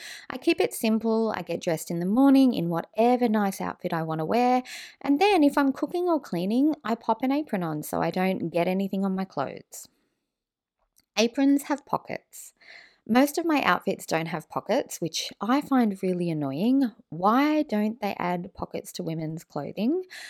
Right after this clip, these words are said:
Anyway, wearing an apron gives me a spot to put my wedding rings when I take them off to knead bread dough, or a place to put random little things that I pick up and put away as I tidy the house,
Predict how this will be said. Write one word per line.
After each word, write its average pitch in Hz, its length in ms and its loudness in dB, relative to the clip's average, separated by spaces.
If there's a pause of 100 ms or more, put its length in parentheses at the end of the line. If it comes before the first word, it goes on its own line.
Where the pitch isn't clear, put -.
(600)
Anyway, 247 400 8
wearing 320 340 8
an 269 60 8
apron 208 360 4
gives 185 280 -2
me 185 200 2
a - 80 -4
spot - 440 -6
to 233 80 -4
put - 160 -8
my 151 160 -2
wedding 254 340 4
rings 254 380 4
when 175 100 0
I 170 60 2
take - 220 -4
them 175 100 -4
off 160 160 -6
to - 80 -8
knead 156 280 -4
bread 226 300 0
dough, 208 580 0
or 285 320 10
a 220 120 2
place 196 260 -2
to - 80 -4
put - 220 -6
random 254 340 4
little 233 220 0
things 208 340 -2
that 196 140 -6
I 180 80 -2
pick - 300 -6
up 196 200 -2
and 185 140 -4
put 196 120 -6
away 190 300 -2
as 190 100 -4
I 170 120 -2
tidy 160 340 -6
the 151 120 -8
house, 240 500 -2